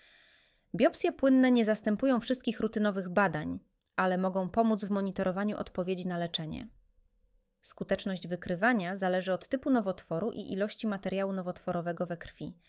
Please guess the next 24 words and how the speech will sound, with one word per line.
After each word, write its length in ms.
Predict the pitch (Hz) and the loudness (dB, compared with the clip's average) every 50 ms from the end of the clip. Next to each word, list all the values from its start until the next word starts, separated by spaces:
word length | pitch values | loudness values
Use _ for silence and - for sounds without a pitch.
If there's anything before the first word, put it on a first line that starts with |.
| _ _ - _ _ _ _ - | _ _ -20 _ _ _ _ -6
Możliwe 400 | 190 190 180 196 208 226 220 220 | -4 -4 -2 -2 -2 0 0 0
są 220 | - 226 214 202 | 0 0 -2 -2
wyniki 340 | 185 190 190 214 233 - 233 | -2 -2 -2 -2 -2 -4 -4
fałszywie 480 | - - 190 175 - - 220 202 208 - | -2 0 -2 0 0 -2 -2 -2 -2 -2
ujemne, 580 | - 196 190 202 202 190 170 165 160 160 165 - _ _ _ _ _ _ - | -2 -2 0 2 2 0 0 -4 -6 -8 -10 -14 _ _ _ _ _ _ -4
dlatego 400 | 208 202 196 190 226 214 220 - | -2 -2 0 0 0 0 0 0
ujemny 440 | - - 208 254 294 294 254 226 190 | 2 2 4 4 6 6 4 4 2
wynik 420 | 202 226 220 208 208 - - - | 0 0 0 -2 -4 -6 -6 -4
nie 120 | 269 330 | -4 -2
wyklucza 380 | 294 247 233 - 214 208 - 202 | 0 -2 -2 -2 -2 -4 -4 -6
choroby. 480 | 180 - 180 165 160 151 - 156 156 175 - _ _ _ _ _ _ _ _ - | -6 -4 -4 -4 -4 -4 -6 -8 -10 -10 -14 _ _ _ _ _ _ _ _ -4
Badanie 380 | 180 180 175 214 262 285 277 247 | -2 0 4 4 4 4 4 4
nie 220 | 240 247 294 320 | 4 4 4 4
jest 160 | 285 - - | 2 0 0
obecnie 400 | - - 185 208 208 - 214 202 | -2 0 0 0 0 -2 -4 -4
standardowym 720 | - - 196 196 190 185 180 175 180 214 208 214 202 196 | -4 -4 -4 -2 0 0 0 2 2 0 2 0 -2 -2
narzędziem 580 | 190 185 185 175 202 208 202 190 165 165 165 165 | -2 -2 -2 0 0 0 0 -2 -4 -4 -6 -6
przesiewowym 800 | - - 185 165 - 185 170 165 160 156 165 170 196 220 233 226 - - - - _ _ - | -8 -8 -10 -8 -8 -8 -8 -8 -8 -8 -6 -6 -6 -6 -8 -10 -14 -20 -20 -20 _ _ -4
do 100 | 180 190 | -4 -4
wczesnego 460 | 180 - - 185 - - 254 247 254 | -4 -4 -6 -6 -2 -2 0 0 0
wykrywania 480 | 202 196 208 - 190 175 185 185 190 185 | -2 -4 -6 -6 -6 -4 -4 -4 -4 -6
nowotworów 520 | 180 175 175 165 - - - 175 175 165 | -6 -6 -8 -10 -10 -6 -6 -6 -6 -6
w 100 | - _ | -10 _
populacji. 720 | _ - 170 - - 170 165 160 165 - - - - 196 | _ -10 -8 -8 -6 -8 -8 -8 -10 -12 -12 -12 -12 -14